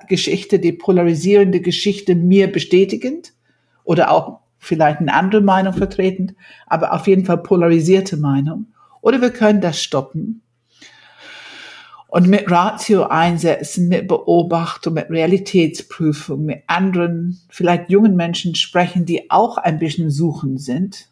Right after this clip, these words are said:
Man muss ja schon ein bisschen suchend sein. Also innerhalb der Polarität hast du keine Chance. Du musst schon ein bisschen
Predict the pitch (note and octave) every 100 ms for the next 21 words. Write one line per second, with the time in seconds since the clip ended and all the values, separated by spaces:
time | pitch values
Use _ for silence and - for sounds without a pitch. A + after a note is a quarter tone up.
0 | - D#3+ A3 A3 F#3+ G3 F3+ D#3+ F3 F3+
1 | D3+ D#3 E3 C#3 B2 - - D3 _ _
2 | _ _ _ _ _ _ E3 D#3 D#3 G3+
3 | A3 F#3 F3+ - F#3 E3 E3 F3 E3 -
4 | D#3 - - D#3+ D#3+ C#3+ - D3 - D#3+
5 | F#3 F#3+ E3+ E3 - A3+ A3 G3+